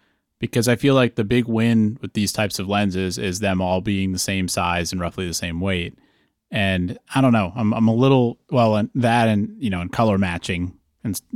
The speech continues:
you know, and being able to use these on a shoot and know that you're not gonna have to, you know, adjust too many things. And it's just not a very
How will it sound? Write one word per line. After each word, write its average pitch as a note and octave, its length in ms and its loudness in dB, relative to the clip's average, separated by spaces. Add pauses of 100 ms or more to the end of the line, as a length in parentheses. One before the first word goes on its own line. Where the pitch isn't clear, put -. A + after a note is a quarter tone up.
(140)
you G#2+ 240 -4
know, G2 140 -2
and F2+ 100 -2
being G#2+ 140 0
able F#2+ 320 0
to - 180 -14
use E3 220 2
these D#3 140 2
on C#3 120 4
a - 20 4
shoot C#3+ 300 0
and A2 80 2
know A2 180 2
that G#2+ 140 -2
you're G#2 120 -4
not G2 200 0
gonna G2 160 -2
have F#2 180 -2
to, F2 260 -4 (180)
you G#2+ 100 -6
know, F2 160 -8 (100)
adjust F#2+ 360 -6
too G#2 80 -6
many F#2+ 160 -4
things. F#2+ 260 -4 (640)
And A2+ 400 0 (240)
it's B2 160 -6
just - 220 -8
not G2+ 160 -4
a A#2 60 -2
very G2+ 460 -2